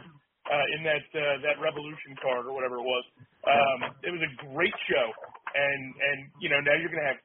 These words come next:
two nights of, you know, quote unquote, the granddaddy of them all, the biggest show of the year. And I got no, I'm gonna watch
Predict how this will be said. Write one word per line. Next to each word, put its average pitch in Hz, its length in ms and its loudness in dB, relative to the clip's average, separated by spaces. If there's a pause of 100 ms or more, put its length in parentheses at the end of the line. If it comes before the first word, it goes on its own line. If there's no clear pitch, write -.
(400)
two 247 160 4
nights 190 400 4 (240)
of, 143 320 0 (560)
you 160 80 -6
know, 143 120 4 (360)
quote 175 240 4
unquote, 185 320 4
the - 80 -10
granddaddy 180 480 2
of 190 80 -2
them 185 80 -2
all, 170 240 4
the 160 80 -18
biggest 160 320 -10
show 190 240 4
of 196 80 -2
the 180 80 -16
year. 175 360 -4 (440)
And 170 480 2 (720)
I 196 80 -2
got 180 400 4
no, 165 320 2
I'm 190 240 0
gonna 202 240 4
watch 202 240 4